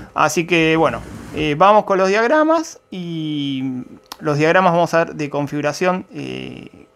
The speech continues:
las típicas que suelen tener estos motores, que es la configuración serie o paralelo, y después vamos con las pruebas.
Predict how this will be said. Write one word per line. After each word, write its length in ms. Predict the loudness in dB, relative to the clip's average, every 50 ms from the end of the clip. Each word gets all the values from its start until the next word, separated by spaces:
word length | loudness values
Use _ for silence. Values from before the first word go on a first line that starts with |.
| _ _ -12 -10
las 180 | -8 -8 -8
típicas 640 | -4 -2 -2 0 0 -2 -2 -2 -4 -4 -6 -12 _
que 120 | _ -14 -8
suelen 240 | -4 -2 -2 -2 0
tener 160 | 0 -2 -2
estos 180 | -2 -2 -2
motores, 340 | 0 0 0 2 0 0 0
que 100 | -2 -2
es 20 | -4
la 100 | -4 -4
configuración 520 | -4 -6 -6 -6 -6 -4 -2 -2 -2 -2
serie 260 | 0 -2 0 0 0
o 40 | 2
paralelo, 560 | 2 2 4 4 4 2 2 2 0 0 -2 -4
y 140 | -6 -4 -4
después 240 | -4 -2 -2 0 2
vamos 220 | 4 4 4 2
con 100 | 0 -2
las 100 | -4 -4
pruebas. 380 | -6 -10 -12 -14 -14 -16 -20 _